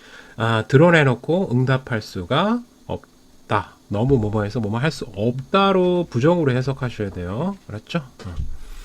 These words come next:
자, 주제가 너무 민감해서 대답할 수가 없다. 공개적으로는. 음, 공개적으로.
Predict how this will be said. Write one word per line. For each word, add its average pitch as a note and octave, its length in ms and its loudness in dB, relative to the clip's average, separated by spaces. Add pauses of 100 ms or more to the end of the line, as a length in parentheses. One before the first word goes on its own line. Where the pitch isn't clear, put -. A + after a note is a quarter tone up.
(1040)
자, E2+ 120 -6
주제가 C3+ 320 2
너무 A#2 160 2
민감해서 G#2 840 -2 (180)
대답할 A2 300 -4
수가 G#2 160 -6
없다. F2+ 440 -8
공개적으로는. G2 840 -6 (100)
음, D#2 160 -14 (120)
공개적으로. F2+ 640 -10